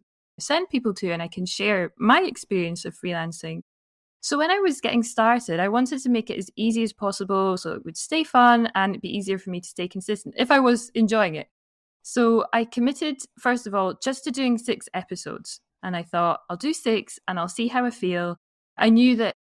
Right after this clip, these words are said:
if I just started off doing one or two episodes, then that wouldn't necessarily be a great reflection of the podcasting experience, because maybe I'd really enjoy it and it would be a novelty. And,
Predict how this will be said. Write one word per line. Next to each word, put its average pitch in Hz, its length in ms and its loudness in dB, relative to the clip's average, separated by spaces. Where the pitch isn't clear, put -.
if 202 140 -10
I 208 100 0
just 262 260 -4
started 214 420 0
off 185 180 -2
doing 175 220 -8
one 208 180 0
or 202 80 -4
two 196 260 -6
episodes, 170 560 -8
then 190 160 -2
that 190 160 2
wouldn't 220 240 2
necessarily 214 480 0
be 208 140 0
a 202 60 2
great 196 280 -2
reflection 180 580 -6
of 170 120 -10
the 185 60 -6
podcasting 180 800 -8
experience, 170 680 -6
because 160 440 -8
maybe 185 260 2
I'd 220 140 4
really 262 220 4
enjoy 262 440 4
it 240 100 0
and 214 120 0
it 196 60 -4
would 202 120 -6
be 202 100 -2
a 196 40 0
novelty. 208 760 0
And, 170 460 -4